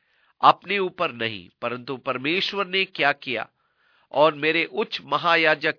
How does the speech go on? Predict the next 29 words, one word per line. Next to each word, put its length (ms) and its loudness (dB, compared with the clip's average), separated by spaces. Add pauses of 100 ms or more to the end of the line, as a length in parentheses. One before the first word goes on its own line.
यीशु 480 -4
मसीह 340 -8
के 180 -6
कार्यों 460 -2
पर 240 -6 (580)
विश्वास 680 0
लाने 480 -2 (500)
और 220 6
भरोसा 640 -2
करने 420 -4
के 160 -10
ऊपर 340 -6
स्थापित 580 -10
है। 60 -18 (640)
जब 200 4
आप 260 4
लेव 320 0
व्यवस्था 500 -4
पढ़ें, 600 -6 (320)
तब 160 0 (100)
इब्रानियों 680 -4
की 180 -10
पुस्तक 520 -10
भी 120 -8
पढ़ना 500 -6
लाभकारी 680 -6
है, 160 -20 (680)
क्योंकि 520 -8 (380)
जब 260 0